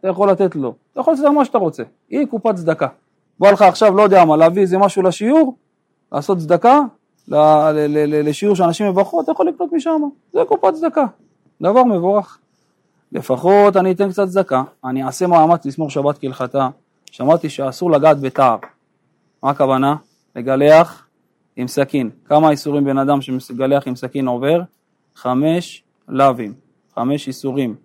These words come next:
יש חמש נקודות שאסור לגעת בפנים, חמש נקודות. כל גילוח, זה, זה, זה לשיעור אחר, אבל יש לך נקודות שאסור לגעת בהם, חמש כאלה,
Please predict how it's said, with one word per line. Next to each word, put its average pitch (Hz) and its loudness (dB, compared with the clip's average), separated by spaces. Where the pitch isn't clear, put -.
יש 127 -8
חמש 147 -2
נקודות 139 -4
שאסור 139 -8
לגעת 139 2
בפנים, 135 -6
חמש 147 -6
נקודות. 131 -10
כל 175 2
גילוח, 170 2
זה, 151 2
זה, 135 -6
זה 135 -4
לשיעור 143 0
אחר, 135 0
אבל 143 -4
יש 160 -6
לך - -10
נקודות 139 -4
שאסור 117 -8
לגעת 139 0
בהם, 147 -4
חמש 143 -6
כאלה, 139 -2